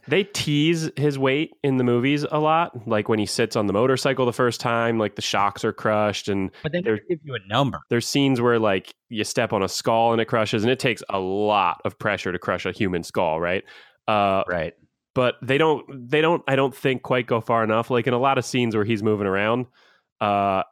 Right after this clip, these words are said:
Speaker 1: he would be crushing tiles on the <laughs> ground. Like, every step, I think, would be cracking, and he couldn't sit on things. If he sat in a chair, like, I break most chairs I sit in.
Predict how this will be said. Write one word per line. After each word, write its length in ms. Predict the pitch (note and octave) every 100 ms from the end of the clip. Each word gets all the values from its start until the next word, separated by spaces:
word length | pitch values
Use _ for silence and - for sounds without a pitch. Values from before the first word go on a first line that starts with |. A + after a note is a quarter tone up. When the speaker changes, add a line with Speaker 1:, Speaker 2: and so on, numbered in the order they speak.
| -
Speaker 1:
he 160 | A#2
would 120 | A2+
be 120 | F#2+ F#2
crushing 580 | - - A2+ - F#2+
tiles 480 | F2+ A2+ G#2 G2+ G2
on 140 | F#2+ F2
the 60 |
<laughs> 20 |
ground. 560 | - D3 B2 F3 C3 C3+
Like, 220 | A#2 G2+
every 240 | A2+ A2 G#2
step, 280 | - A2 G#2+
I 100 | G#2+
think, 240 | A2 G#2+
would 140 | G#2+ F#2
be 120 | F2+
cracking, 760 | - C#3+ C3 A#2+ B2 A2 A2
and 200 | F#2 F#2 - - - -
he 80 |
couldn't 300 | A#2 C#3+ G2+
sit 260 | - - C#3
on 220 | B2+ A#2+
things. 580 | A#2 A#2+ A2+ G#2+ A2 G#2 -
If 200 | _ -
he 60 |
sat 220 | A#2 B2+
in 60 | G#2+
a 40 |
chair, 380 | - - B2 A#2
like, 180 | A#2+ A#2+ -
I 160 | C3+
break 320 | C3 A2 F#2+
most 240 | G2+ F#2 -
chairs 280 | F#2+ E2+ E2+
I 100 | E2+
sit 220 | - F2
in. 180 | E2+